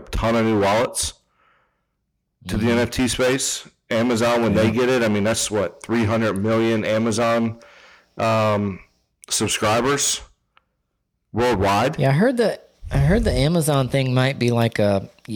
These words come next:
Speaker 2: a physical with the digital. So you, you would buy
Speaker 1: Yeah.
Speaker 2: whatever it is, toilet paper, and you get an N F T.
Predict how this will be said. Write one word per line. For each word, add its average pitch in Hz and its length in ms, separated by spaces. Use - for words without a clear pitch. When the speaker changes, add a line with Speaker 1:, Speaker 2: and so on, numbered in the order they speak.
Speaker 2:
a 107 80
physical 131 580
with 101 180
the 101 120
digital. 92 560
So - 160
you, 98 300
you 101 180
would 98 220
buy 101 260
Speaker 1:
Yeah. 113 260
Speaker 2:
whatever 92 340
it 90 60
is, 95 180
toilet 98 320
paper, 87 260
and 87 120
you 87 100
get 90 140
an 87 120
N 90 120
F 80 160
T. 87 420